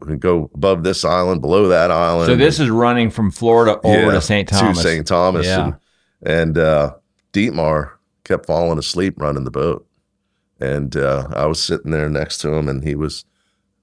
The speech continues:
Speaker 1: neck all the way back.
Speaker 2: Oh, man.
Speaker 1: Sno-, snoring away. And, and I was sitting there looking at him. And then this, uh, uh, film canister fell out of his pocket. And, uh, so I jumped off the seat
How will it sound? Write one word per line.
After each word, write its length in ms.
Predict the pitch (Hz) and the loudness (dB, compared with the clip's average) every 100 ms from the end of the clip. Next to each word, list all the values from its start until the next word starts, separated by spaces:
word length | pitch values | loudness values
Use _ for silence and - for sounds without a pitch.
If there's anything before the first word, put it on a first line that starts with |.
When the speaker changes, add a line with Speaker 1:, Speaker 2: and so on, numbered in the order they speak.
| - | -6
Speaker 1:
neck 320 | 85 82 - | -2 -2 0
all 180 | 78 82 | 0 0
the 40 | |
way 180 | 82 87 | 0 0
back. 380 | 76 73 71 - _ - | 2 0 0 -6 _ -6
Speaker 2:
Oh, 200 | 95 87 | -2 -2
man. 240 | 90 92 | -2 -2
Speaker 1:
Sno-, 400 | 92 85 85 - _ | -4 -2 -4 -4 _
snoring 460 | - - 80 85 87 | -12 -4 -2 0 0
away. 520 | 82 85 95 80 73 76 _ _ _ _ _ | 2 2 2 0 -4 -10 _ _ _ _ _
And, 560 | - 82 82 80 78 69 _ _ _ _ _ - | -4 0 0 0 -2 -4 _ _ _ _ _ -6
and 100 | 85 | 0
I 100 | 90 | 2
was 140 | 87 - | 0 -2
sitting 180 | 104 98 | -2 0
there 160 | 90 | 0
looking 300 | 85 87 95 | 0 0 0
at 220 | 92 90 | 0 2
him. 180 | 92 95 - _ _ _ _ 82 | 0 -4 -14 _ _ _ _ -2
And 100 | 87 | 0
then 140 | 85 | 2
this, 340 | 85 80 - | 0 -2 -4
uh, 280 | 73 73 71 - - _ _ _ - | -2 0 -2 -6 -18 _ _ _ -12
uh, 320 | - 69 67 69 | -6 -2 -2 -6
film 380 | - 120 139 | -4 -2 0
canister 720 | 107 76 71 67 - 60 62 _ _ | -2 -4 -4 -6 -8 -12 -12 _ _
fell 300 | 76 73 73 | -4 -2 -2
out 160 | 69 69 | -2 -4
of 60 | |
his 140 | 64 - | -8 -10
pocket. 480 | 73 80 - - - _ _ _ _ _ _ _ | -10 -10 -12 -18 -20 _ _ _ _ _ _ _
And, 340 | 71 71 67 65 | -8 -6 -4 -6
uh, 300 | 65 65 62 | -6 -6 -8
so 240 | - 71 67 | -10 -6 -6
I 40 | |
jumped 320 | 60 71 69 | -4 -6 -6
off 200 | - 65 | -10 -12
the 60 | - | -10
seat 360 | - 78 80 | -6 -4 -4